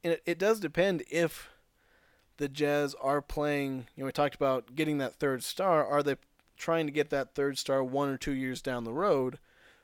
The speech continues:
or are they trying to make their move now? 'Cause that can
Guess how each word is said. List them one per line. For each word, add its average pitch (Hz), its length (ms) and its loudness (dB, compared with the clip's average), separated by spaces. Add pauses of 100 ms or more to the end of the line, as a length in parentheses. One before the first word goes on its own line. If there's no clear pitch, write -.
(140)
or 147 160 4
are 135 60 4
they 135 100 2
trying 147 360 0
to 135 60 -4
make 131 240 -4
their 127 160 -4
move 113 280 -8
now? 160 460 -2 (1900)
'Cause 127 300 -4
that 131 240 0
can 127 400 -6